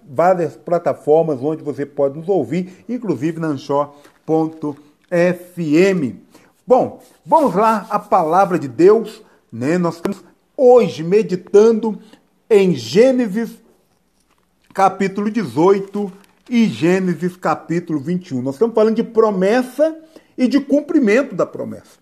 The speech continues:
Nós estamos falando de um Deus que promete e um Deus que cumpre. Amém? Então que Deus possa, nesse exato momento,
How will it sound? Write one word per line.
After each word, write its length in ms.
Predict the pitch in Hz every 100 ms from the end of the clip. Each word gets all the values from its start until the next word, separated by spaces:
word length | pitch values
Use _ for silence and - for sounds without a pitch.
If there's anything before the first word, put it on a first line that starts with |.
| _ _ _ _ -
Nós 140 | 170
estamos 280 | - 254 247
falando 360 | 233 208 233 220
de 60 |
um 80 | 220
Deus 300 | 180 180 175
que 100 | 208
promete 600 | 185 254 233 220 262 262
e 40 | 285
um 60 |
Deus 220 | 240 220
que 100 | 220
cumpre. 520 | 254 - 180 175 - _ _ _
Amém? 520 | - 107 131 185 214 - _ _ -
Então 260 | 160 311
que 140 | 311 277
Deus 640 | 131 185 254 311 233 -
possa, 560 | - 180 208 240 - 175
nesse 320 | 165 190 190
exato 480 | 151 113 165 254 254
momento, 580 | 240 208 175 214 -